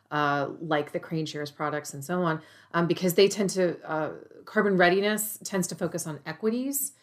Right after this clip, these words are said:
right? So, so companies that are preparing for a low carbon future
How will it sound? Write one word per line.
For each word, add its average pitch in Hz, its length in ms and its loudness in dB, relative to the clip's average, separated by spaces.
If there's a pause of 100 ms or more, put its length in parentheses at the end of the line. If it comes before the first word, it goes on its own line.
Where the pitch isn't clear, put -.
(180)
right? 185 280 4
So, 170 320 2
so 170 160 0
companies 175 460 2
that 165 120 2
are 156 360 0
preparing 175 580 2
for 160 200 -2
a 156 80 2
low 151 200 0
carbon 151 340 -6
future 143 500 -8